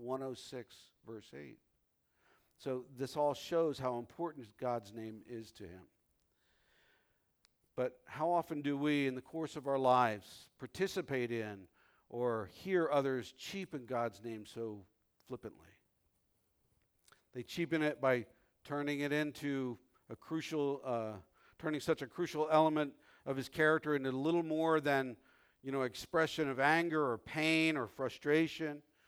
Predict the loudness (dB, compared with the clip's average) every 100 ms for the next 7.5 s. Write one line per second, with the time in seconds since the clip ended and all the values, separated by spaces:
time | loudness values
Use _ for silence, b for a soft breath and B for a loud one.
0 | _ -12 -8 -6 -4 0 0 4 4 4
1 | 0 -6 -6 -6 -6 -6 -6 -10 -12 -12
2 | -12 -14 -14 -16 -20 _ _ b b -4
3 | -4 6 10 10 8 0 -16 _ _ _
4 | _ 0 6 6 6 0 0 0 0 4
5 | 4 4 0 -4 0 0 -4 -14 _ -20
6 | -20 -20 -14 0 2 2 2 2 0 0
7 | 2 2 2 0 -2